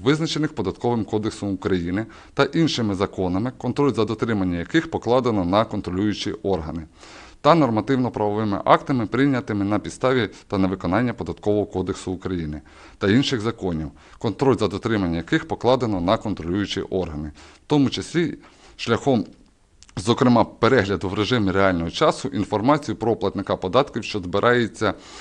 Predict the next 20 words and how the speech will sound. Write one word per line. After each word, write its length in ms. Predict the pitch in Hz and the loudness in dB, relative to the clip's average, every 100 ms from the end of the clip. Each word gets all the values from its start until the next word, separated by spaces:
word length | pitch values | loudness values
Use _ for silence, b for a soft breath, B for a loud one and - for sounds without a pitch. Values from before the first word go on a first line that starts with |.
| B B | B B
використовується 840 | 107 110 95 - 151 131 117 - | -2 0 0 0 0 0 -2 -4
та 140 | - 113 | -4 -4
формується 680 | - 85 120 139 123 - 104 | -2 0 2 2 0 -2 -4
контролюючим 720 | 104 117 110 95 - - - | -4 -2 0 -2 -2 -6 -2
органом 480 | 139 131 135 123 98 | -2 0 -2 -2 -4
у 160 | - 131 | -2 0
зв'язку 420 | 98 95 - 139 | 0 -2 -4 -6
з 140 | 101 - | -6 -2
обліком 460 | 120 131 131 127 113 B B B | 0 0 0 -2 -4 B B B
платників 480 | 107 - - 107 - | -2 -2 -2 -4 -2
податків 460 | 92 131 139 123 | 2 2 2 -4
та 200 | - 123 87 | 0 2 2
адміністрування 760 | 98 98 92 - 95 101 92 | -2 -2 -2 -2 2 2 2
податків 460 | 95 95 92 - 82 | 0 0 0 -2 -8
і 40 | |
зборів, 400 | 87 117 147 127 - B B B | -4 0 0 -2 -8 B B B
митних 360 | 107 123 147 | 2 2 0
платежів, 640 | - 143 143 127 143 139 92 | 0 -2 -2 -2 -2 -4 -2
єдиного 420 | 101 127 113 85 | 0 2 2 0
внеску, 540 | 90 107 139 - 143 | 2 2 0 -2 -8